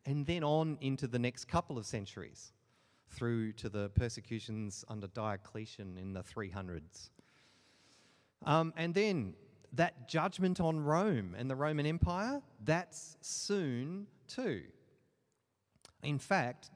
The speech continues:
um, the text makes it clear that that judgment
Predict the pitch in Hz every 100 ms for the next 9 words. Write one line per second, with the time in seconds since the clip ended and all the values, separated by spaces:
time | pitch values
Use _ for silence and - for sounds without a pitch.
0 | - _ _ _ _ 131 131 131 123 170
1 | 165 - 131 120 139 - 185 143 101 113
2 | 120 147 - - 147 165 - 95 110